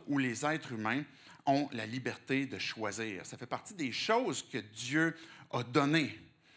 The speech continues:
On parlait tantôt de notre perspective de la part de Dieu, qu'on a envers Dieu, à savoir, ben, jusqu'à quel point il est grand, jusqu'à quel point il est puissant, jusqu'à quel point il est amour, et c'est quoi la définition du mal ? Ben, Dieu a donné la liberté aussi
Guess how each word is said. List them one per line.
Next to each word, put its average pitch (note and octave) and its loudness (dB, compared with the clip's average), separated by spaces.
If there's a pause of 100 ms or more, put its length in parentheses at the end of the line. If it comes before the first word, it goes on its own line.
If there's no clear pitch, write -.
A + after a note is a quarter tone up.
(120)
On B2 -4
parlait C#3+ 4
tantôt E3+ 6
de C#3+ 4
notre A#2+ 0
perspective A3+ -2
de D#3 -10
la B2 -2
part F3 6
de C#3+ 4
Dieu, E3+ 2
qu'on D3+ 6
a F3 8
envers C3+ 4
Dieu, D#3+ 2 (360)
à - -6
savoir, D3+ 4
ben, C#3 0
jusqu'à B2+ -2
quel C3 0
point A3 0
il G3 0
est C#3+ 2
grand, D3 -2
jusqu'à - -8
quel B2+ -6
point F#3 -4
il D#3 0
est B2+ -2
puissant, C#3+ -2
jusqu'à F3 -4
quel C3 -6
point F3+ -4
il D3+ 0
est C3+ -2
amour, D3+ 2 (300)
et C3+ -6
c'est C#3+ 0
quoi F#3+ 2
la F3 2
définition C#3 -2
du B2+ -4
mal ? F#3 0 (280)
Ben, D3+ 6
Dieu D3 -6
a C3+ 0
donné C3 0
la A2+ -4
liberté C#3+ -4
aussi D#3 -4